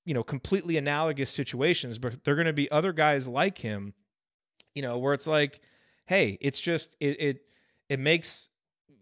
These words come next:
you know, maybe from a basketball standpoint, you could argue it do-, it, it would make sense for you to go someplace else and play in a different system and do different things. But now there's gonna be a big financial incentive on the other side that says, "You know what, if you do decide to stick this out with this equity that you've built,"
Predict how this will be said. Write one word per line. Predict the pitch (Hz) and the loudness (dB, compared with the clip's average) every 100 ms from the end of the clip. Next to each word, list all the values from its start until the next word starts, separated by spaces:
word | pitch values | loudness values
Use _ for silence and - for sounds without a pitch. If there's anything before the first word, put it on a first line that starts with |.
| _ | _
you | 170 | -4
know, | 151 | -4
maybe | 127 170 214 226 | 2 4 4 2
from | 220 | 0
a | 175 | 2
basketball | 185 196 185 175 | 2 2 -2 -4
standpoint, | - 175 143 160 151 | 0 -2 -2 -6 -6
you | 151 | -2
could | 147 | 2
argue | 151 147 147 | 4 4 0
it | 131 | 2
do-, | 151 156 | 2 4
it, | 143 139 | 0 0
it | 143 | -4
would | 135 | 0
make | 147 156 | 2 2
sense | 165 160 | 2 -2
for | - | -2
you | 156 | -2
to | 135 | 2
go | 143 151 | 2 2
someplace | 160 147 160 175 | 0 0 0 0
else | 170 - | -2 -4
and | - | -6
play | 131 135 | -2 -2
in | |
a | 147 | -2
different | 151 - | -4 -8
system | 170 180 110 | -10 -10 -10
and | 101 | -8
do | 117 | -6
different | 156 151 139 113 | -4 -4 -6 -6
things. | 175 101 - - - _ _ _ - | -6 -6 -16 -20 -20 _ _ _ -6
But | 139 | 0
now | 151 190 | 4 4
there's | 175 | 2
gonna | 143 151 | 0 0
be | 139 | 2
a | 135 | 2
big | 110 170 170 | 4 0 2
financial | 170 165 202 160 | 0 0 0 -4
incentive | 131 - 147 139 127 | -6 -4 -2 -2 -2
on | 123 | 0
the | 135 | 0
other | 220 220 | 0 -2
side | - 123 113 | -2 -2 -2
that | 113 | -6
says, | - 127 113 | -4 -2 -2
"You | 147 | -2
know | |
what, | 170 190 | 0 2
if | 156 | 0
you | 175 | -2
do | 151 226 | -4 -4
decide | - 170 131 | -2 0 0
to | 117 | -2
stick | - 147 | -4 -4
this | - 127 | -2 -4
out | 131 104 98 _ _ _ _ | -2 -4 -6 _ _ _ _
with | - 135 | -8 -2
this | 135 | 4
equity | 160 165 165 151 | 4 4 0 -2
that | 139 | -2
you've | 131 113 | -8 -6
built," | 117 110 98 | -2 -2 -4